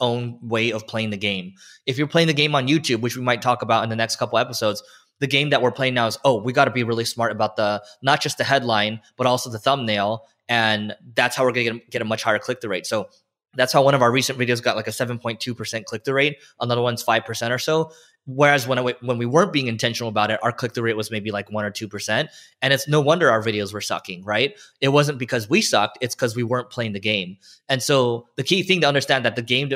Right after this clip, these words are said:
that's happening on most of these channels, the big ones, is that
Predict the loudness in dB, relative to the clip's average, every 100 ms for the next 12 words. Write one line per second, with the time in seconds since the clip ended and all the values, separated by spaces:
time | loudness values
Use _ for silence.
0 | -2 0 2 0 0 -2 -2 0 0 -2
1 | -4 -2 0 0 0 -2 -2 0 2 0
2 | -4 -10 -20 -4 -2 2 2 2